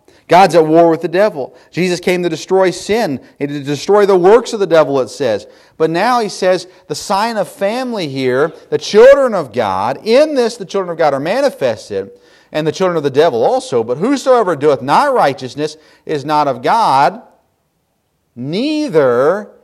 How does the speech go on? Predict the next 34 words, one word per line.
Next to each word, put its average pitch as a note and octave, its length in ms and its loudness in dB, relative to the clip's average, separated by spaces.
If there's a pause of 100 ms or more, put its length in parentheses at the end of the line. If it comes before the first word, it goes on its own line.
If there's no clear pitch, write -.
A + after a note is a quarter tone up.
(120)
he F3+ 680 -6 (280)
that D#3 140 -6
loveth D#3+ 420 0
not C#3 240 0
his D#3 140 -2
brother." - 580 -10 (1800)
So D#3 120 -2
we D#3 80 2
have F#3+ 180 2
the D#3+ 80 -2
reminder D#3+ 420 0
of C3 120 -2
God's B2 280 0
love. B2 200 -2
We C3+ 80 -2
have E3 80 -4
the D#3+ 80 -6
reminder C#3+ 400 -4
of C#3+ 80 -8
the C#3+ 80 -2
obligation C3 600 -4
of G2+ 200 -10
Christians C#3 420 -6
in G#2+ 80 -10
regards A#2 380 -2
to G2+ 80 -18
sin. B2 260 -10
We're A2 60 -12
supposed A2 220 -18
to G2+ 40 -18
get G2+ 80 -12
away A2 240 -4
from E3+ 220 -6
it. G3 120 -10